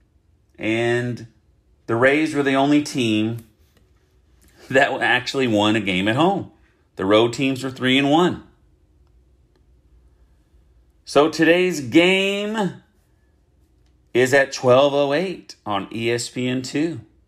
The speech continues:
So we'll, we'll get to tune in today and see some more biased opinions, or will they start talking a little better about our Astros? Who knows?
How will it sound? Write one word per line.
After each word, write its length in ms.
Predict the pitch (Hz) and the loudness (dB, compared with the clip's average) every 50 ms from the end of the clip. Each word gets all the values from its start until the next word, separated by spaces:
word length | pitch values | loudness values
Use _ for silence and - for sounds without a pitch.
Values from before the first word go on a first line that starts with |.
| _ _ _ _ _ _ _ _ _ _ _ _ _ _ _ _ _ | _ _ _ _ _ _ _ _ _ _ _ _ _ _ _ _ _
So 280 | - - - 104 101 98 | -14 -6 -4 -2 0 0
we'll, 340 | 98 101 101 98 95 95 - - _ | 0 0 -2 -4 -6 -10 -14 -14 _
we'll 140 | - 110 101 | -6 -6 -4
get 200 | 92 117 101 - | -4 -6 -8 -8
to 80 | 95 95 | -10 -12
tune 320 | 92 - 139 131 131 131 | -6 -2 0 2 4 4
in 160 | 131 131 131 | 2 2 0
today 380 | 127 135 120 117 135 156 170 170 | 0 -2 0 0 2 2 2 2
and 100 | 147 - | 0 0
see 220 | - - 127 123 | 0 0 0 0
some 180 | 123 - 127 117 | 0 0 0 2
more 240 | 117 117 117 113 98 | 4 4 4 4 2
biased 720 | 90 90 - 120 120 127 131 131 131 131 131 - - - - 98 | -2 0 2 2 4 4 2 0 -2 -2 -4 -8 -10 -10 -12 -12
opinions, 720 | 95 92 - 151 160 180 190 202 202 208 214 196 - - - _ _ _ _ _ _ | -8 -4 -2 0 0 0 -2 -2 -4 -4 -4 -6 -8 -12 -20 _ _ _ _ _ _
or 640 | - 127 147 170 175 156 135 131 139 147 143 - - _ _ _ _ _ _ _ _ _ _ _ _ _ _ _ _ _ _ _ - | 0 4 4 6 6 6 4 4 2 0 -4 -10 -18 _ _ _ _ _ _ _ _ _ _ _ _ _ _ _ _ _ _ _ -4
will 100 | 107 107 | -2 0
they 160 | 110 110 110 | 2 0 0
start 800 | 107 - - - - - 117 113 117 123 120 117 - - - - _ _ _ _ - | 0 -2 -4 -4 -2 2 4 4 4 4 2 0 -4 -10 -20 -20 _ _ _ _ -6
talking 680 | - 127 117 117 117 - - 117 117 117 113 113 110 - _ _ - | -2 0 0 0 0 -2 -4 -4 -4 -4 -6 -6 -8 -12 _ _ -8
a 60 | 98 | -4
little 240 | 104 110 107 107 107 | -2 0 0 0 0
better 340 | 90 101 95 98 95 95 95 | 2 2 2 2 2 0 -2
about 300 | 90 80 95 92 90 87 | -2 -2 -2 0 2 2
our 140 | 85 82 80 | 2 2 0
Astros? 580 | 80 78 78 78 - - - 82 82 82 - | 0 -2 -2 -4 -6 -6 -4 -4 -4 -2 -2
Who 160 | - 202 226 202 | 0 0 2 2
knows? 640 | 156 120 104 98 95 98 98 95 - - - - | 2 2 0 0 -2 -4 -6 -10 -14 -18 -20 -20